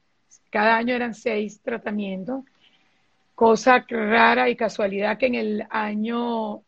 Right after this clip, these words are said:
dos mil dieciocho, en, perdón, en el tratamiento dieciocho, que fue tres años después,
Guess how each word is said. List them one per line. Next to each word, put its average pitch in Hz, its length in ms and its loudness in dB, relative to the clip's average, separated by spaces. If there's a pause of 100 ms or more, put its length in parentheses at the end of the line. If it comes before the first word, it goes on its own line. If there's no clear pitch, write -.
dos 214 220 0
mil 254 280 0
dieciocho, 269 760 -2 (600)
en, 240 200 4
perdón, 269 340 8
en 240 120 -4
el 226 100 -6
tratamiento 240 880 -6
dieciocho, 226 720 -4
que - 140 -6
fue 214 280 -8 (400)
tres 214 300 -4
años 220 260 -6
después, 233 460 -6